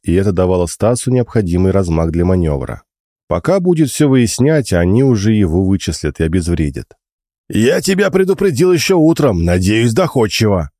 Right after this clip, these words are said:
с нажимом произнёс Михаил, и Стас отчётливо услышал, как тяжело тот дышит. Злится и плюётся ядом. «Так этот косоглазый снайпер твоих рук дело?»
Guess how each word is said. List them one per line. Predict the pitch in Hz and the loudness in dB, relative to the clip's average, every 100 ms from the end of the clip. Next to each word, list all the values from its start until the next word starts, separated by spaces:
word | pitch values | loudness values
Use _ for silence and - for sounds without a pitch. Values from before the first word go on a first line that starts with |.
| _ _ _ | _ _ _
с | - 87 | -8 -2
нажимом | 82 76 95 131 135 | 0 0 0 0 0
произнёс | 113 98 82 95 101 | 0 -2 0 0 0
Михаил, | 107 98 110 98 76 - | -2 0 0 2 0 -4
и | 87 | -6
Стас | 82 - 127 135 | -6 -2 -2 0
отчётливо | 123 101 123 113 120 | -2 -2 -2 0 0
услышал, | 120 123 117 98 - 80 | 0 0 0 0 -2 -4
как | 78 | -6
тяжело | - 82 82 90 | -4 -4 0 0
тот | 98 92 | -2 -2
дышит. | 87 76 - - _ _ _ - | -4 -4 -8 -14 _ _ _ -12
Злится | 76 76 90 285 - 92 | -8 -2 0 0 0 -2
и | 82 | -2
плюётся | 82 82 95 - 107 | 0 0 0 0 -2
ядом. | 95 98 80 69 58 - _ _ _ _ _ _ | 0 -2 -2 -6 -10 -16 _ _ _ _ _ _
«Так | 98 - | -6 -2
этот | 180 151 - | 0 0 -2
косоглазый | 135 - 120 151 156 120 | -2 0 0 2 2 0
снайпер | 110 139 147 139 107 | 0 0 0 -2 -2
твоих | 120 131 190 170 | 0 2 2 0
рук | 110 | -2
дело?» | 85 87 73 62 | 0 -2 -2 -6